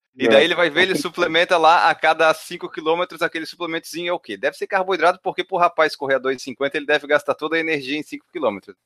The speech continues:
Speaker 2: É um carboidrato novo, né? Aquele que eles estão utilizando.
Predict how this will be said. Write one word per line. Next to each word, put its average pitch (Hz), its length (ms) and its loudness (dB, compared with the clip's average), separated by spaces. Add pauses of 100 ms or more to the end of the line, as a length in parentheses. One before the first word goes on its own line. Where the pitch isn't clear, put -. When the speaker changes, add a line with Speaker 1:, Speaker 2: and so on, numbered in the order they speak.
(220)
Speaker 2:
É 165 100 -4
um 180 80 2
carboidrato 220 800 -2
novo, 202 540 0
né? 151 120 -4
Aquele 143 300 -6
que - 100 -10
eles 135 140 -6
estão 139 240 -4
utilizando. 131 800 0